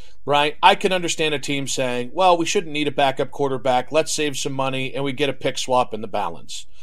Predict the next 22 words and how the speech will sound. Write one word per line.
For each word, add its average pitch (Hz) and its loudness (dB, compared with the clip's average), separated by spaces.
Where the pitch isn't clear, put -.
Where 170 4
I 160 8
think 214 0
the 160 0
bigger 143 0
issue 127 -2
with 117 -6
the 107 -8
Browns 139 -2
was 92 -4
the 135 -4
second 180 2
that 139 -2
you 143 -4
went 151 -2
to 135 -2
D 131 -2
T 127 -2
R 113 4
in 98 -4
week 117 -4
four, 127 2